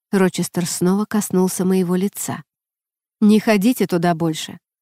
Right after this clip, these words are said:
Слишком опасно. Везде шипы и ветки. Глаз выколоть, как нечего делать».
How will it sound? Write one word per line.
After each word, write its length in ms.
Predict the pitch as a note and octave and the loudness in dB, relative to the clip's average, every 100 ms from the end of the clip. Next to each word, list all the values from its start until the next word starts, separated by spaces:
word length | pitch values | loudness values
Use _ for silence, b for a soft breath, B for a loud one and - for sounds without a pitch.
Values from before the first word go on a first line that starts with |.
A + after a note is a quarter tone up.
| _ | _
Слишком 560 | - C#4 C#4 - C4 B3 | -6 0 0 2 2 2
опасно. 580 | C4 F3+ D#3 - - E3+ _ _ _ _ _ | 0 -2 -4 -8 -12 -14 _ _ _ _ _
Везде 400 | C4 C4+ G#3+ C#4+ | 0 2 2 0
шипы 380 | C4 A3 - C#4 | 2 0 0 0
и 140 | A3 F#3+ | 2 2
ветки. 500 | A3+ A#3 - - E3 _ _ - | 0 -2 -6 -10 -10 _ _ -2
Глаз 440 | A3+ G3 F#3 G#3+ | 2 4 2 0
выколоть, 440 | C4 B3+ G3+ F#3 - | -2 -2 0 0 -2
как 220 | G3 - | -6 0
нечего 440 | F#3+ F#3 A3+ G#3+ | 0 0 0 -2
делать». 540 | G#3+ B3 F3 F3 - | 0 0 -2 -6 -14